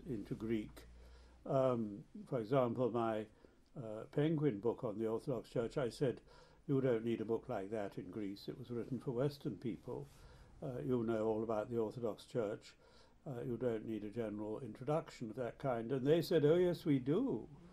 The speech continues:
because our young people do not know all about the Orthodox Church, and, uh, they are growing up in an atmosphere very similar to that of young people in the West." And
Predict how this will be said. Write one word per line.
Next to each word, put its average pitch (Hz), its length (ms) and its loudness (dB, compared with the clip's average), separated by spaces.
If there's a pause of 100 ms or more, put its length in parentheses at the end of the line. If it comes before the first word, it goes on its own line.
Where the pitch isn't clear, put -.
(420)
because 139 360 2
our 123 320 6 (400)
young 143 240 4
people 143 300 4
do 127 160 4
not 180 380 6
know 107 240 2
all 101 180 0
about 107 300 -4
the 120 60 0
Orthodox 110 440 -2
Church, 139 460 2 (440)
and, 151 480 6 (320)
uh, 151 180 4
they 147 260 6
are 151 80 8
growing 139 440 6
up 135 240 4
in 131 120 4
an 143 80 4
atmosphere 151 420 2
very 170 480 6
similar 123 480 4
to 143 160 2
that 127 320 2
of 123 260 0
young 127 280 4
people 135 280 0
in 131 140 0
the 143 60 2
West." 151 540 -2 (640)
And 120 480 0